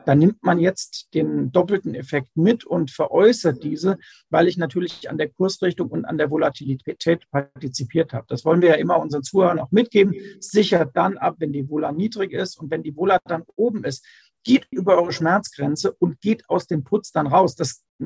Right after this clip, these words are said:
niemand darf erwarten, dass ein Handelstag wie heute Spaß macht. Also, naja, er kann schon Spaß machen, aber dass das Long-Investieren sozusagen nicht wehtut. Äh, jedem tut das weh. Ähm,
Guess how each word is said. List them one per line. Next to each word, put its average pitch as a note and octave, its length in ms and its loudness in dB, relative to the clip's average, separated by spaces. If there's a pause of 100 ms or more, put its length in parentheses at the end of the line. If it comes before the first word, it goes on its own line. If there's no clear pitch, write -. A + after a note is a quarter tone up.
(140)
niemand A#3+ 440 6
darf F#3+ 140 2
erwarten, E3 420 0
dass D3 140 -12
ein C#3 80 -4
Handelstag D#3 480 -2
wie C3 80 2
heute D3 220 0
Spaß D3 320 -2
macht. A2+ 180 -4 (180)
Also, D3 280 -2 (200)
naja, F3 300 4
er D#3 140 4
kann F#3+ 140 2
schon F3 120 0
Spaß G3 260 2
machen, D#3 200 -2
aber D#3 180 2 (380)
dass - 300 -2
das F#3 220 0
Long-Investieren F#3 840 4
sozusagen F3 600 -2
nicht F#3 280 -4
wehtut. D3+ 440 0 (340)
Äh, E3 280 2
jedem A#3 360 2
tut - 240 -8
das F#3+ 200 -2
weh. A#3+ 260 4 (120)
Ähm, F#3 220 2